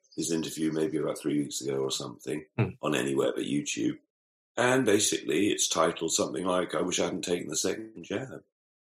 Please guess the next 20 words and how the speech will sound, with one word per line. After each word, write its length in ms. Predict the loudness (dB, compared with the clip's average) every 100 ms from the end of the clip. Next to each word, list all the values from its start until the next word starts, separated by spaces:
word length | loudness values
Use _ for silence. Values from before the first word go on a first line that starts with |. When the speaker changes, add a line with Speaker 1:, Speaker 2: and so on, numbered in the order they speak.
| _
Speaker 1:
So 460 | -2 4 6 4 2 -12 -10
he, 460 | -4 -2 -4 -8 _ _ -4
he 140 | -2
got, 420 | 2 2 0 0 2
um, 300 | 2 0 -2
paralyzed 540 | 0 2 2 0 -2
in 40 | -4
his 120 | -4
hands 240 | -4 -4 -6
and 100 | -4
feet. 200 | -6 -8 -20 _ _ _ _ _ _ _ -6
Speaker 2:
Is 80 | 2
he 80 | 2
Speaker 1:
Now 40 | 6
Speaker 2:
still 120 | 4
paralyzed? 540 | 4 0 0 2 2 4
Do 60 |
we 40 | 4
know? 200 | 4 2 -6 _ _ _ 0
Speaker 1:
No, 280 | 4 4